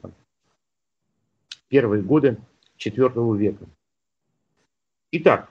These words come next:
будучи приверженцем культа олимпийских богов, Диоклетиан, ну, он стремился вдохнуть новую жизнь в старую римскую религию.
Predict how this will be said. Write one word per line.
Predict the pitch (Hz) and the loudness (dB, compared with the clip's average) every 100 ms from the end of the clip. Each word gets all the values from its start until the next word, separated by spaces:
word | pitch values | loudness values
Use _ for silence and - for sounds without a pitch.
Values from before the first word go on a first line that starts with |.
| _ | _
будучи | 113 226 101 - 104 - _ _ _ _ _ _ _ | -2 0 0 -2 -6 -8 _ _ _ _ _ _ _
приверженцем | 147 120 113 117 139 147 156 151 | 0 2 2 0 -4 -4 -4 -4
культа | - 180 165 160 | -4 -2 0 0
олимпийских | 113 120 117 254 - - 110 | 2 0 0 -2 -2 -4 -2
богов, | 104 95 220 233 - _ _ _ _ _ _ _ | -2 0 -2 -2 -8 _ _ _ _ _ _ _
Диоклетиан, | 101 147 156 147 240 226 - | 0 2 2 -2 0 0 0
ну, | 151 143 - | -4 -6 -4
он | 180 220 | -2 -2
стремился | 214 151 190 220 208 | -2 0 2 2 0
вдохнуть | 90 98 147 185 156 | -2 -2 -2 -2 -2
новую | 151 123 123 | 0 0 -2
жизнь | 131 208 147 - _ | -2 -4 -6 -14 _
в | _ | _
старую | - 165 165 131 110 | -2 0 2 0 2
римскую | 147 104 131 123 | 0 0 0 0
религию. | 135 123 95 92 | 0 -4 -6 -10